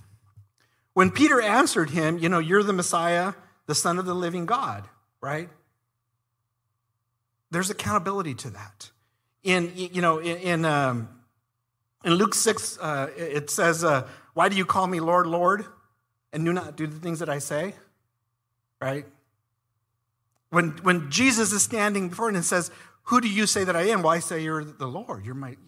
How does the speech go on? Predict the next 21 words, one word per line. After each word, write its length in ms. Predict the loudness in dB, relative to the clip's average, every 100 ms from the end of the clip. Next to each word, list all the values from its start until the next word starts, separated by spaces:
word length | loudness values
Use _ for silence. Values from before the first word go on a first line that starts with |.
| _
well, 280 | -14 -12 -16 _ _
am 180 | -12 -10
I? 180 | -10 -12 -16 _ _ _ _ _ _ _ _ _ _ _ _ _ _ _ _ _ -4
You're 100 | -2
calling 440 | 2 2 4 2
me 100 | 2
Lord, 540 | 0 0 2 4 2 -2 -14 _ _ _ _ _ _ _ _ _ _ _
but 120 | -10 -6
everything 600 | -4 -4 -6 -8 -8 -10
about 420 | -8 -6 -6 -10
you 280 | -14 -12 -16
says 240 | -16 -10
something 460 | -10 -10 -12 -14 -14
different, 380 | -16 -20 -20 _ _ _ _ _ _ _ _ _ _ _ _ _ -14
right? 240 | -12 -12 -16 _ _ _ _ _ _ _ _ -14
A-, 160 | -10 -8
and 180 | -8
that's 360 | -2 0 0 -2 -12 _
where 280 | -4 -2 -2
I 120 | -4
think 360 | -8 -4 -4 -6